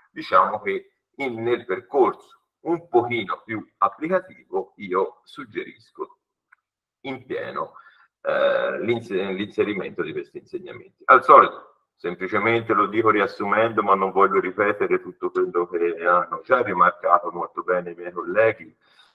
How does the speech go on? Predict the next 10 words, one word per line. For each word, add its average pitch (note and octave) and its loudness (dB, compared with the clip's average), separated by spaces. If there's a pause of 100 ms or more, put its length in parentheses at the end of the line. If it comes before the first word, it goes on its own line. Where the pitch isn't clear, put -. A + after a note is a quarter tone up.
(680)
eh, E2+ 4
quello A#2+ 8
che A2 2
suggerisco A#2 0
è A#2+ 2
sempre F2+ -4
di E2+ -10
andare E2+ -2
a - -2
vedere - -6